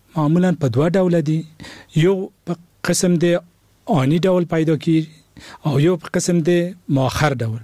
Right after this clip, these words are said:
هغه چې په آنی ډول پیدا کیږي، هغو کې خصوصاً خطرناک چې دی په نامه د انافلاکسس یا انافلاکټیک شاک ورته ویل کیږي، چې په دو شکل کې معمولاً شخص چې د غم-، آه، شي څه چې دی حساسیت لري یا دغه الرجن سره کله چې مخامخ شي،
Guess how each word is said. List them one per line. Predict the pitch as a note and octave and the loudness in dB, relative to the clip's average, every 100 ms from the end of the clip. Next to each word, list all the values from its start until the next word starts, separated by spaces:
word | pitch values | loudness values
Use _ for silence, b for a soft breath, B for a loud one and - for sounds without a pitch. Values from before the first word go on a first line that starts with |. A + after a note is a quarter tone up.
| - B B B - | -16 B B B -2
هغه | G3 G#3+ | 0 0
چې | G#3 | -2
په | F3+ E3+ | -2 0
آنی | G3 | 2
ډول | G3 G3 F#3 | 2 0 0
پیدا | F#3 F3+ F3 | 0 0 0
کیږي، | - G3 G3 G3+ - F3+ | 0 0 0 -2 -4 -2
هغو | D3 F#3 | 0 0
کې | F#3+ F#3 F3+ _ _ - - _ - | 2 0 0 _ _ -20 -20 _ -6
خصوصاً | D#3 D#3 - F3 | -2 0 0 0
خطرناک | D#3+ C#3+ C#3 C3+ E3 D#3+ | 0 -2 0 0 0 -2
چې | D3+ | -2
دی | D#3 | -2
په | D3+ C3+ | 0 0
نامه | C#3 D3+ | 2 2
د | D3+ | 0
انافلاکسس | C3+ B2 B2 D#3 E3+ - D3 | 0 -2 0 -2 0 -2 0
یا | C3+ | 0
انافلاکټیک | B2+ B2+ D3+ E3+ - D#3 | 0 0 0 -2 -2 -6
شاک | - E3 E3 D#3 | -2 -2 -2 -4
ورته | D3 D3+ | -2 0
ویل | C#3+ C3+ | 0 0
کیږي، | C#3 C3+ B2 B B B B B | -2 -2 -2 B B B B B
چې | - | -4
په | C#3 | -2
دو | D3 G#3 G#3+ | 2 2 2
شکل | G#3 G3 G3+ | 0 -2 -2
کې | F#3 G3 D#3+ | -2 0 0
معمولاً | C#3+ D#3+ F#3 F3+ F3+ | 0 2 2 0 -2
شخص | - E3 F3 - - | -2 -2 -2 -4 -2
چې | E3 | 0
د | D3 | 0
غم-، | C#3+ D3+ D3+ - | 0 0 0 0
آه، | D3+ | 0
شي | C3+ - | 0 0
څه | F3 D#3+ | 0 0
چې | C#3+ | 0
دی | D#3 D#3 | 0 0
حساسیت | C3+ C#3 C3 D#3+ E3+ E3+ | 0 -2 -2 0 0 0
لري | E3 D3+ | 2 2
یا | C#3+ | 0
دغه | B2+ C3+ B2+ | 0 -2 0
الرجن | B2+ A#2+ D#3 | -2 -2 -2
سره | C3+ | -2
کله | A#2+ C#3 | -2 -2
چې | C3 C3+ | 0 0
مخامخ | B2 C3 B2+ E3+ | 0 0 0 0
شي، | - E3 | 0 -2